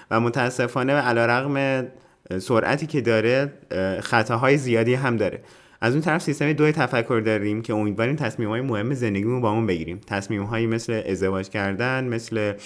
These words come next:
چه رشته‌ای رو انتخاب کردن و مثال‌هایی از این دست.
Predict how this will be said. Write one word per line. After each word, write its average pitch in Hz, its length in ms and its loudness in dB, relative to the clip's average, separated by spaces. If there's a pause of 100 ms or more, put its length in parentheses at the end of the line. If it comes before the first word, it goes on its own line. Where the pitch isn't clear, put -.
(280)
چه 104 220 2
رشته‌ای 101 440 2
رو 101 80 2
انتخاب 101 480 -2
کردن 110 360 -4
و 147 100 -2
مثال‌هایی 113 480 -2
از 104 180 -2
این 101 100 -2
دست. - 220 -12